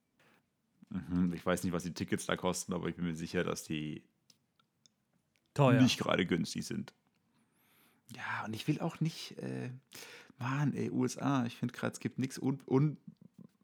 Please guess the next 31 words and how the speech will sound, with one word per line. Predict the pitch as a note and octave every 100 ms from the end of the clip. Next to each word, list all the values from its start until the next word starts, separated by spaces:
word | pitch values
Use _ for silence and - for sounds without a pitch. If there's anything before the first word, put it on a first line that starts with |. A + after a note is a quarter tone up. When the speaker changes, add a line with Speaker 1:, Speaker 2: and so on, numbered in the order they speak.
| _ _ _ _ - - _ -
Speaker 1:
Unsexigeres, | C#3+ D3+ B2+ A#2 - A#2 A2+ A#2+
als | G#2 -
in | -
die | A2+
U | A2+
S | A2
A | G#2+
zu | - G#2
fahren. | F2+ F2+ F#2 - _ _ - - _ -
Speaker 2:
Ja, | - - -
aber | - B2 A2 - - A#2+
du, | - E3 D3+ G2 - _ _ _ _ _ _ _ -
die |
Speaker 1:
Das | A2
ist | D#3 F3
Speaker 2:
Messe |
ist | -
doch | F#2
Speaker 1:
bestimmt | F2+
ne-, | -
Speaker 2:
geil. | E2+ E2 F2 _ _
Speaker 1:
ja, | - - -
ist | D#2
bestimmt | - F2 F2+
netter | E2+ - - F2+
trotzdem. | - - - - F#2+
Da | F2+
muss | G2 F#2+
ich | F2+
die | -
ganzen | - G2+ F#2+ F#2 G2